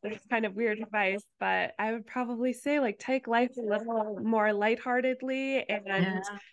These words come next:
Speaker 1: it's not so serious, and not everything is so hard, and be grateful and appreciative for what you have, and just enjoy it more.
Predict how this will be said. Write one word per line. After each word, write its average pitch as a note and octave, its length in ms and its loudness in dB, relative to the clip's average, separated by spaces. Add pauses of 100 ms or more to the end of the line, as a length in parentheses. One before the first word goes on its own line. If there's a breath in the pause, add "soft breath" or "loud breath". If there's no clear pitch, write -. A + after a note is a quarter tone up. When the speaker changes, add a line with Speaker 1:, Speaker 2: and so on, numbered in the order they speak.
(200 soft breath)
Speaker 1:
it's B3 280 -2
not A#3+ 340 2
so C4+ 260 0
serious, A3+ 960 0 (280)
and G#3 340 2
not A3+ 240 0
everything A#3+ 460 -2
is B3 180 -2
so B3 220 -2 (100)
hard, G3+ 460 4
and G3+ 260 0 (260 loud breath)
be B3 140 4
grateful A#3 640 4
and A3+ 100 0
appreciative A3+ 720 2
for G3+ 160 -4
what G3 160 0
you A3 140 0
have, G3 560 6
and F#3+ 180 2
just - 340 -6 (400)
enjoy A3+ 440 2
it G#3 180 2
more. F#3+ 480 -2